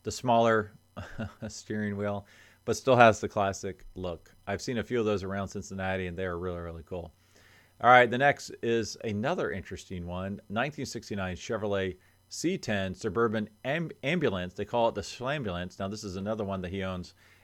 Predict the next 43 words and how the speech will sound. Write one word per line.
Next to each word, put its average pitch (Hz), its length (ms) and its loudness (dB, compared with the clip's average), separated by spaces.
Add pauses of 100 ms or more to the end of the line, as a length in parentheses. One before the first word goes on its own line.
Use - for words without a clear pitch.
(120)
Air 131 180 2
ride, 117 500 4 (420)
A 117 140 0
C, 107 440 0 (760)
uh, 90 420 -10
L 113 240 2
S. 110 340 -2
I'm 104 80 -12
trying, 107 200 -6
let's 110 100 -2
see, 104 140 0
we 127 120 0
built 143 220 4
this 113 160 0
five 170 320 2
years 117 180 2
ago 107 160 0
or 104 120 2
so, 104 320 2
and 104 160 -4
it 107 100 -2
is 101 180 -2
the 101 120 -6
ambassador 113 640 -2
of 90 200 -6
goodwill. 95 400 -4
People 117 280 -4
love 90 160 -2
it. 82 120 -8 (920)
He 107 60 -4
put 110 160 0
a 101 40 0
price 104 240 0
tag 101 200 -2
of 92 80 -10
thirty-seven 131 500 -2
thousand 92 360 -4
five 104 220 -4
hundred 92 200 -8
dollars 85 340 -6
on 85 140 -8
this 135 160 -4
one. 143 260 -8